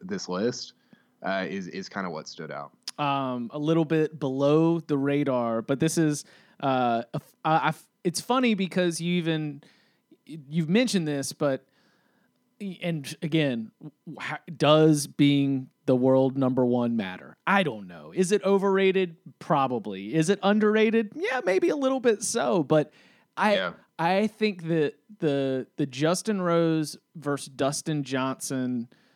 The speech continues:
Speaker 2: um, like, each of them with their game in a, in a really strong spot over the last, what, three years,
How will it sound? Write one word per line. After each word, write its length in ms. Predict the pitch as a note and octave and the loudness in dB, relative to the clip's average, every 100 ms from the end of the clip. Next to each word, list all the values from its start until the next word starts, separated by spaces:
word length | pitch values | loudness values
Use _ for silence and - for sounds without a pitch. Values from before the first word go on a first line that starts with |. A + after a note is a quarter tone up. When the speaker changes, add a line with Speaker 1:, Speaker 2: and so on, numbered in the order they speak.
| _ | _
Speaker 2:
um, 500 | - C#3 B2 A#2 A#2 - _ _ | -8 -4 -4 -4 -6 -10 _ _
like, 260 | C#3+ C3+ - | -6 -6 -4
each 240 | G3+ G#3 A3 | 0 0 0
of 160 | F3+ | 0
them 320 | E3+ E3 D#3+ D3+ | 0 0 0 -2
with 140 | D3 | -2
their 140 | C#3+ | -2
game 800 | C3 B2 D3 D3+ D3+ D3 C#3+ C#3 - | -2 -2 0 2 0 0 -2 -4 -8
in 180 | E3+ C#3 | -8 -6
a, 180 | C3 C3 | -4 -6
in 140 | D#3 C3+ | -8 -8
a 40 | |
really 320 | B2+ D3 D3+ | -2 0 0
strong 480 | C#3+ - D3+ C#3+ C#3+ | -2 -2 -2 -2 -4
spot 580 | - - C3+ C3+ B2+ - D#3+ | -8 -4 0 0 0 -4 -6
over 380 | C3+ C#3 C3 | -6 -4 -4
the 140 | C3+ C3 | -2 -4
last, 440 | B2+ A#2+ A2+ - | -2 -4 -6 -6
what, 240 | B2 G2+ _ _ _ | -6 -6 _ _ _
three 200 | C#3 C#3 | -6 -2
years, 540 | D#3+ F3 F#3 G3 G3 | 0 2 2 0 -2